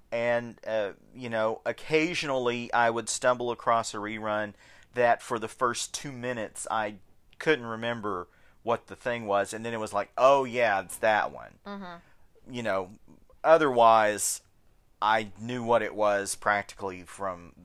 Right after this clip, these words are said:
Speaker 1: the first frame of film.
Speaker 2: Mm-hmm.
Speaker 1: But, uh, but this, seeing it in the theater and being the first new Trek we'd gotten in ten years, it was like, this is a revelation.
Speaker 2: Yeah.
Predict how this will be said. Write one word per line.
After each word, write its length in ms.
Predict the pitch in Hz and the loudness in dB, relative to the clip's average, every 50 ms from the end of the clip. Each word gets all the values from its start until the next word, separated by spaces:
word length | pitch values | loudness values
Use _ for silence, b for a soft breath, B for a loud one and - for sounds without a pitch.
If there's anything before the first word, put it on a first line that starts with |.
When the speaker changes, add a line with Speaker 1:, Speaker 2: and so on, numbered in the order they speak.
| 87 87 90 | -20 -20 -16
Speaker 1:
the 80 | 87 95 | -16 -16
first 480 | - _ - 95 87 - - - - - | -12 _ -8 -8 -8 -8 -10 -12 -12 -16
frame 580 | - - _ - 110 98 92 92 87 80 85 85 | -20 -20 _ -6 -4 -4 -4 -6 -10 -12 -12 -12
of 80 | 78 | -14
film. 520 | - - - 117 110 110 101 92 87 85 - _ | -14 -10 -6 -4 -2 0 0 -2 -4 -6 -12 _
Speaker 2:
Mm-hmm. 400 | 170 170 - - - 165 160 - - - - | -20 -20 -20 -20 -20 -20 -20 -20 -20 -2 4
Speaker 1:
But, 340 | 117 110 104 104 101 - - _ _ _ _ _ _ - | 4 6 6 6 4 2 0 _ _ _ _ _ _ -12
uh, 120 | 85 92 - | -12 -12 -10
but 300 | 113 120 117 110 - - | -6 -8 -8 -8 -4 0
this, 380 | 156 185 185 147 113 104 107 - | 4 6 6 6 6 4 0 -2
seeing 440 | - - - - 135 127 127 123 | -8 -8 -6 -6 -6 -6 -6 -6
it 160 | 127 123 120 - | -6 -8 -8 -6
in 200 | 117 123 123 127 | -8 -6 -4 -4
the 100 | 131 131 | -6 -8
theater 580 | - - 143 127 120 113 107 98 101 101 101 - | -6 -8 -6 -6 -4 -4 -2 -2 -2 -2 -2 -4
and 460 | - 107 104 104 104 101 104 - 104 | -6 -8 -8 -8 -8 -10 -12 -14 -10
being 300 | 107 107 104 104 101 101 | -10 -8 -8 -8 -10 -12
the 80 | 92 95 | -14 -12
first 400 | - - 107 104 104 - - 107 | -4 -2 0 0 0 -4 -8 -10
new 140 | 104 101 95 | -10 -12 -12
Trek 420 | - - - 113 104 101 - - | -12 -4 0 0 0 0 -2 -6
we'd 180 | 101 98 92 87 | -12 -14 -10 -4
gotten 360 | 104 98 98 92 85 95 95 | 0 0 0 0 0 -4 -12
in 220 | - 90 95 98 - - | -14 -14 -14 -14 -16 -16
ten 320 | - - 151 143 131 117 | -10 -8 -8 -8 -8 -10
years, 760 | 107 113 123 139 131 107 90 78 62 64 64 - - - - - - - - - - - - _ _ _ _ _ _ _ _ - _ _ _ _ _ _ _ - | -10 -8 -8 -6 -6 -6 -6 -8 -10 -12 -12 -12 -12 -14 -14 -16 -18 -20 -20 -20 -20 -20 -20 _ _ _ _ _ _ _ _ -20 _ _ _ _ _ _ _ -14
it 60 | - | -12
was 140 | 98 92 87 | -10 -8 -4
like, 400 | 92 87 80 80 - - - _ _ _ _ | -4 -4 -4 -4 -8 -12 -20 _ _ _ _
this 460 | 98 107 107 101 117 131 131 - - 139 | -20 -20 -6 -2 -2 0 0 -2 -4 -6
is 100 | 110 110 | -6 -6
a 60 | 107 | -2
revelation. 800 | 101 104 104 98 92 90 90 87 80 76 - - - - - - _ _ _ - - | 0 0 0 0 -2 -4 -4 -4 -4 -6 -10 -12 -14 -16 -20 -20 _ _ _ -18 -14
Speaker 2:
Yeah. 220 | 214 196 175 165 | -12 -12 -12 -12